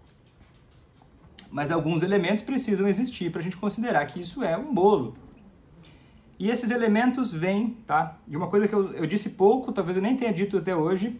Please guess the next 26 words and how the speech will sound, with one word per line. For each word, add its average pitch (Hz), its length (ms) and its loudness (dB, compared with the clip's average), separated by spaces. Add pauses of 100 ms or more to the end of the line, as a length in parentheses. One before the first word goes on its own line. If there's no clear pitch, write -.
(160)
mas 165 140 -2
se 175 80 -8
você 185 200 -4
tiver 220 160 -2
papel 208 360 2
e 202 60 2
caneta, 202 680 -2 (400)
eu 170 100 -4
sugeriria 196 480 0
que 214 80 -4
você 190 360 -2
anotasse. 220 720 0 (1120)
Porque 160 180 -6
ter 214 200 0
isso 254 200 0
em 220 80 2
mente 233 640 -2 (500)
parece 185 360 0
simples, 208 400 0
mas 208 200 2
não 220 220 0
é. 135 280 -2 (920)
São 180 240 -8
três 240 300 0
coisas. 131 580 -2 (680)
Existe 208 680 -2